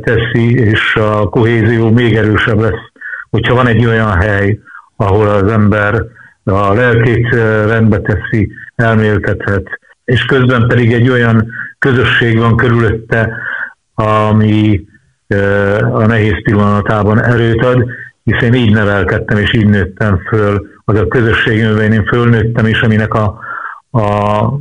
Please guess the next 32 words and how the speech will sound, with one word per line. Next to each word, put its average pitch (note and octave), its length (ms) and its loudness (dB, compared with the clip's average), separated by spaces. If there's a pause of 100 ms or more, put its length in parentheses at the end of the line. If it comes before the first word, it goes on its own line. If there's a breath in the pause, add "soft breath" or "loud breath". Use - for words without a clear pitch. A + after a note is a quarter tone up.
(340)
letéteményesei, A2+ 1400 0 (640 loud breath)
ö, A2 100 -2 (380)
azok A#2 420 0
talán A#2 280 2
nincsenek, B2 480 2
de A#2 120 2
akik, A#2+ 500 0
ö, A#2 200 2
akik A#2+ 380 0
ott A#2+ 160 0
vannak, A2+ 380 2
és G#2+ 220 0
megkapták A2 720 -2
ezt G#2+ 360 -2
az - 100 -2 (560 loud breath)
ajándékot, A#2+ 720 2
és A2 160 0
ezt - 280 -2
az A2 140 0
örökséget, A#2+ 640 2 (280 loud breath)
ők A#2 220 0
tovább G#2 380 0
vihetik. F#2+ 580 0 (420 loud breath)
És A2+ 180 0
egy B2+ 180 2
erős A#2 340 2
közösség G#2 640 0
van G2+ 100 0
az G2 180 0
én, G2 220 0 (360 loud breath)
ö, G2 240 0 (140)
szülőfalumban. F#2+ 760 0